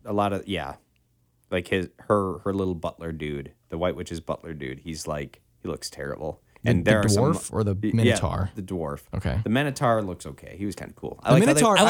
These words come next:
Speaker 2: think
Speaker 1: how they
Speaker 2: the
Speaker 1: went with
Speaker 2: Minotaur is
Speaker 1: buffalo.
Speaker 2: practical.
Speaker 1: It looked more like a buffalo than a bull,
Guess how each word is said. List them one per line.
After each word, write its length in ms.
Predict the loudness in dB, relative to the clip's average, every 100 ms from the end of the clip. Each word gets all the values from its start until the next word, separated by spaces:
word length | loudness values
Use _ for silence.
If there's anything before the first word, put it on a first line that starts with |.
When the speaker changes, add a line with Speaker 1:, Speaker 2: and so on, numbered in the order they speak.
| 6
Speaker 2:
think 40 |
Speaker 1:
how 60 | 6
they 80 | 6
Speaker 2:
the 60 |
Speaker 1:
went 140 | 6 6
with 80 |
Speaker 2:
Minotaur 120 | 6 6
is 100 | 6
Speaker 1:
buffalo. 180 | 4
Speaker 2:
practical. 460 | 2 0 -4 -6 0 4
Speaker 1:
It 80 |
looked 320 | 6 4 2 0
more 300 | 2 2 2
like 240 | -2 -4
a 60 | -2
buffalo 440 | 0 2 2 2
than 160 | 0 -2
a 40 |
bull, 380 | -2 -4 -4